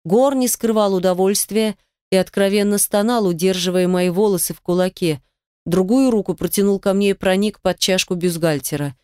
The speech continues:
Нащупал сосок и принялся терзать его, заставляя меня ерзать от нарастающего желания попой по матрасу. Странно.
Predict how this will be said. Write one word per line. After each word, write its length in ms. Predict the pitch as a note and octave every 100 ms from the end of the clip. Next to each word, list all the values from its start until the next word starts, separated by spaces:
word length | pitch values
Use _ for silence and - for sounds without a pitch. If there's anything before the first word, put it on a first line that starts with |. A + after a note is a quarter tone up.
| _ _ _ E3+
Нащупал 400 | E3+ G#3 F#3+ F#3
сосок 420 | F#3 F3+ G#3+ -
и 60 |
принялся 500 | F#3+ F3+ F#3 F3+ F#3+
терзать 540 | F#3+ G3+ G3 G#3 F#3+ F3+
его, 220 | E3 E3+
заставляя 580 | E3+ - F3+ F3+ F#3+ F3+
меня 260 | F3+ F3
ерзать 640 | E3+ E3 G#3 G#3+ A3 G#3+ - _ _
от 140 | - G3
нарастающего 680 | F#3 F#3 - G#3 G#3 - F#3
желания 520 | F#3+ F#3+ G#3 G3+ F#3
попой 360 | - G#3+ G3+ F3+
по 140 | F3+
матрасу. 680 | F#3+ F#3+ F#3 D#3 D#3 D#3 - _ _
Странно. 760 | - - F3 D#3 C3+ C3+ C#3